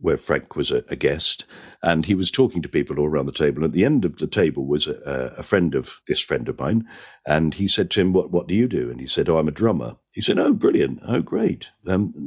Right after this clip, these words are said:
what, are you still, still drumming?" 'Cause this man was quite elderly. And he said, "Yeah, yeah, yeah. Well, not often, but, you know, we, we get together every now and again and have a go." And he said, "Oh, brilliant.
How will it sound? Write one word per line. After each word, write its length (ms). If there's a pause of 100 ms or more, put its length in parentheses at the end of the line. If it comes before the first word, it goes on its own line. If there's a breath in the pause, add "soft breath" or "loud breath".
(300)
what, 240
are 200
you 120
still, 320
still 240
drumming?" 480
'Cause 160
this 160
man 180
was 180 (140)
quite 280
elderly. 440 (480 loud breath)
And 80
he 80
said, 280
"Yeah, 180
yeah, 180
yeah. 220 (120)
Well, 160
not 220
often, 400
but, 180
you 80
know, 140
we, 160 (420 loud breath)
we 80
get 140
together 320
every 160
now 120
and 80
again 260
and 320
have 120
a 40
go." 160
And 140 (360 soft breath)
he 80
said, 180
"Oh, 220
brilliant. 520